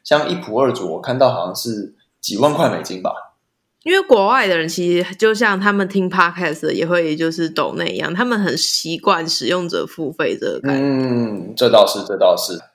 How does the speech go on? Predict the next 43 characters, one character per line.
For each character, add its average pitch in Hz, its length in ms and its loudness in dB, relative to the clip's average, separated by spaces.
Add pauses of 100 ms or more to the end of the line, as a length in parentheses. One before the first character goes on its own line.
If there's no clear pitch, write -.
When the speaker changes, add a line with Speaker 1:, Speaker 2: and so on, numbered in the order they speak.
(180)
Speaker 1:
那 151 220 6 (240)
不 196 80 0
知 180 100 -4
道 147 600 4 (200)
就 123 120 -6
是 120 340 -2 (400)
听 165 180 -6
众 160 140 2
大 147 100 8
家 123 280 6
有 113 180 0
没 104 60 -4
有 107 100 -2
看 101 480 -4 (180)
上 117 220 0
礼 82 80 -8
拜 - 140 2
的 92 80 2
N 120 100 0
T 120 160 -2
Life 117 180 0
的 - 80 -10
《简 87 220 -10
爱》 123 200 2
呢？ 104 80 -4 (680)
如 160 260 -2
果 101 720 0
来 120 100 2
不 196 80 -6
及 135 140 -4
看 156 180 0
的 120 100 2
话 135 160 4
也 98 160 -4
没 120 80 -8
有 147 120 2
关 127 180 2
系， 120 320 -8
因 - 80 -10
为 143 80 -2
这 139 160 2
礼 95 180 -2
拜 117 300 4